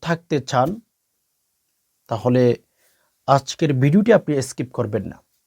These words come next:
যারা মুসলমান দাবি করেন, জান্নাতের ভেতর যাওয়ার জন্য যাদের ইচ্ছা আছে, সে সমস্ত ভাই বোনদেরকে বলবো, আপনার প্রয়োজন মনে করে আজকের ভিডিওটি শুরু থেকে শেষ অবধি দেখতেই থাকুন।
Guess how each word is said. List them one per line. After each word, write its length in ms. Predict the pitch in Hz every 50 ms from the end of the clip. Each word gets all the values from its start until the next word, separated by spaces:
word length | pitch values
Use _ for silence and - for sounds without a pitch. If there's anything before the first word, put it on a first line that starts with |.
| _ _ _ _ _ _ _ _ _ _ _ _ _ _ _ -
যারা 340 | - 127 131 131 123 120 117 - -
মুসলমান 640 | 127 127 120 - - 190 185 170 151 151 139 135 127
দাবি 240 | 123 120 113 123 120
করেন, 360 | - 113 110 113 120 - - - _ _ _ _ _ _ _ _ _ _ _ _ _ _ _ _ _ _ _ -
জান্নাতের 500 | 117 123 151 156 156 156 160 - 156 151
ভেতর 380 | 147 180 185 - 202 196 185
যাওয়ার 380 | 151 127 143 139 156 156 151 135
জন্য 240 | 156 147 147 139 131
যাদের 260 | 147 151 151 156 151 - - _
ইচ্ছা 420 | 143 131 - _ _ - 170 147
আছে, 340 | 127 120 - - - 170 208 - _ _ _ _ _ _ _ _ _ _ _ _ _ _ _ _ _ _ _ _ _ _ _
সে 200 | - - 208 202
সমস্ত 400 | 208 214 214 190 - - _ 196 196 196 196 202 196 - _ _ _ 139 123
ভাই 180 | 123 123 139 196
বোনদেরকে 440 | 190 214 196 180 170 156 - - 165
বলবো, 500 | 135 131 131 131 123 143 170 220 262 - _ _ _ _ _ _ _ _ _ _ _ _ -
আপনার 500 | 160 180 180 - _ - 185 180 165 -
প্রয়োজন 400 | - 170 165 160 147 160 151 151
মনে 220 | 151 151 151 147
করে 280 | 143 - 175 214 233 233 - _ _ _ _
আজকের 500 | 151 180 202 202 - - - 170 151 131
ভিডিওটি 500 | 123 123 135 143 185 220 202 269 277 277
শুরু 340 | 247 - - - 254 240 196
থেকে 240 | - 180 170 170
শেষ 240 | 147 - 156 127 -
অবধি 340 | 147 123 117 110 120 117 107 - _ _ _ _ _ _ _ _ 120
দেখতেই 340 | 123 127 123 - 113 107
থাকুন। 300 | 101 - 101 - _ _